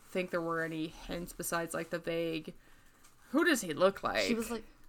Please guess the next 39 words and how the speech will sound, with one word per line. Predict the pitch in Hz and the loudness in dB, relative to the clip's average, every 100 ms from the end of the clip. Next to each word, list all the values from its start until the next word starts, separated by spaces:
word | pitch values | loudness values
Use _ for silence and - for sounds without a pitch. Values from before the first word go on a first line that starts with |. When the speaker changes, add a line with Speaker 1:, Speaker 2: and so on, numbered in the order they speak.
| - - | -20 -8
Speaker 2:
"Yeah, | 254 294 | -4 -2
he | 214 277 | -2 -2
looks | 220 247 277 - | 4 2 2 -2
like | 165 - | -2 0
someone." | - 165 156 107 - | 2 2 2 -4 -4
Speaker 1:
Uh, | - 185 | 2 4
but | 170 | 8
Speaker 2:
Yeah. | 185 254 - | 8 8 8
Speaker 1:
it, | 220 | 6
she | - | 6
did, | 240 - | 4 8
Speaker 2:
Not, | 214 208 | 12 12
Speaker 1:
I, | 208 | 12
Speaker 2:
not | 240 262 | 10 10
until | 240 220 | 8 8
that | 185 175 | 8 8
scene, | - 185 180 170 | 2 -4 -4 -2
really. | 147 131 131 78 | -2 -2 -2 2
Speaker 1:
I, | 233 226 226 226 - | 10 12 12 10 10
I | |
haven't | 214 202 | 10 10
read | 190 | 2
the | 175 | 6
book, | 185 165 - | 6 6 4
so | 185 | 4
maybe | 185 180 | 4 4
he | 185 | 2
was | 175 165 | 0 0
like, | - | -2
maybe | 175 175 | -2 -2
she | 170 | -2
was | 175 156 | -4 -2
like, | - | 4
"Hmm, | 262 214 | 6 8
he | 240 | 6
looks | 320 320 | 4 0
creepy | - - 165 226 247 175 117 | -4 -6 0 2 2 0 -2
and | - | -2
evil." | 190 185 139 90 101 | -2 0 0 2 4